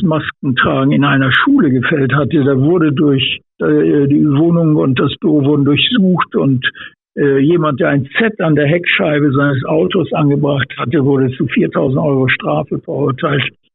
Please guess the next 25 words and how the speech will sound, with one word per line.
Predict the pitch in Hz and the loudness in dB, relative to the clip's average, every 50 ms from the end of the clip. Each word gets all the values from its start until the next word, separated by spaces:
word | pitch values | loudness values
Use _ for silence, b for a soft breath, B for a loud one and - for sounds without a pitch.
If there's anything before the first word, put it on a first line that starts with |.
| _ _ _ | _ _ _
und | 302 262 285 269 - | -4 -4 -2 -2 0
so | 214 175 170 160 | 0 0 0 0
weiter | 160 170 202 202 190 196 - 180 170 180 | 0 0 2 0 0 0 0 0 0 0
und | 180 160 156 147 - | 0 0 -2 -2 -2
so | 175 165 160 | -2 -2 0
weiter. | 147 147 143 135 127 131 160 127 120 - B B B B B B B B B B - | 0 0 0 0 0 0 -2 -2 -4 -4 B B B B B B B B B B -6
Was | 175 151 185 220 226 - - - - _ | -4 -2 -2 -2 -4 -6 -10 -20 -14 _
sind | 214 175 151 156 208 220 220 208 - - | -4 -2 0 2 2 2 2 0 -2 -2
das | 185 180 185 - - - | -4 -4 -4 -4 -6 -4
für | 226 175 160 | -2 0 0
Verhältnisse, | - - 254 240 247 269 302 294 - 220 139 127 127 - - - 127 127 117 - _ _ _ | 0 0 0 2 2 0 0 -2 -2 -4 -4 -4 -4 -4 -4 -4 -4 -4 -4 -8 _ _ _
nicht? | 214 165 151 190 - - _ _ B B B B B B B B B _ _ _ _ _ _ _ _ _ _ - - - - - - | -4 -2 -2 -2 -2 -4 _ _ B B B B B B B B B _ _ _ _ _ _ _ _ _ _ -6 -4 -2 -2 0 0
Die | 214 160 | 0 0
Frage | - - 190 196 240 254 220 214 202 | 0 0 0 0 0 2 2 2 2
ist | 190 - - _ - | 0 0 -4 _ -6
doch, | 190 185 175 - - _ _ _ _ _ _ _ _ _ _ | -4 -4 -4 -6 -10 _ _ _ _ _ _ _ _ _ _
ob | - 196 - - - | -8 -8 -6 -6 -4
wir | 180 | -4
in | 180 170 | -2 0
Deutschland | 185 190 196 190 202 214 185 185 | 2 2 2 2 0 0 0 0
noch | 175 147 190 | 0 0 2
in | 185 170 | 2 2
einem | 170 175 180 202 | 2 2 2 2
Rechtsstaat | 233 233 233 - - - 143 120 117 - | 2 0 0 -2 -2 -2 0 -2 -2 -2
leben | - 117 120 123 113 120 127 113 - | -2 -2 0 0 0 0 0 -2 -2